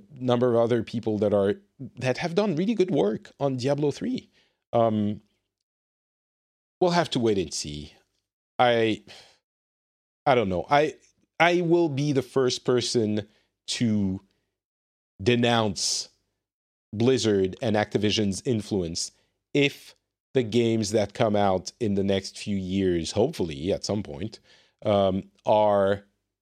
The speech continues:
not up to par. I think it's premature to do that now, and it's motivated by, by ill-placed anger that is not rational and analytical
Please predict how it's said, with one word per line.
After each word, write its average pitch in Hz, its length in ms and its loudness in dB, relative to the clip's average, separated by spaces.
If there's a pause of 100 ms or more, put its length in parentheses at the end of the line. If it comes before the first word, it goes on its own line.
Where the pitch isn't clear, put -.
(320)
not 101 340 0
up 95 180 -4
to 85 100 -12
par. - 300 -18 (880)
I 127 120 2
think 120 220 -2
it's 117 140 -2
premature 85 480 -6
to - 140 -14
do 85 160 -8
that 78 220 -8
now, 139 420 0
and 107 120 0
it's 98 160 -2
motivated 95 680 0
by, 87 400 -2 (1400)
by 101 640 2 (440)
ill-placed 131 840 0 (220)
anger 143 480 2
that 120 240 0
is 104 160 0
not 107 200 -6
rational 127 600 0
and 101 160 -2
analytical 110 800 -2